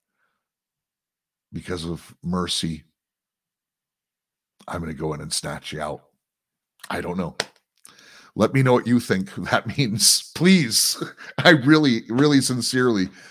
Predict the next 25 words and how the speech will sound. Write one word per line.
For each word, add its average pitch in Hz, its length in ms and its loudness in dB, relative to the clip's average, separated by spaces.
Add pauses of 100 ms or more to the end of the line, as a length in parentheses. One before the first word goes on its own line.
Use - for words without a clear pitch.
(140)
uh, 98 180 4
put 147 200 4
it 147 100 2
in 117 60 -10
the 113 80 -4
comments 101 880 -2
of, 80 260 -8 (100)
on, 90 320 -8
under 92 240 -6
the 80 80 -6
video. 85 520 -6
I'm 82 240 -6
really 95 300 0
curious 85 400 -4
to 90 80 -6
see 87 340 -6 (720)
how 101 460 2 (160)
you 117 280 0
think 98 420 -2
what 101 160 -2
he's 98 480 -4
saying 90 560 -4
in 90 220 -8
twenty-three 85 760 -8
means. 73 640 -10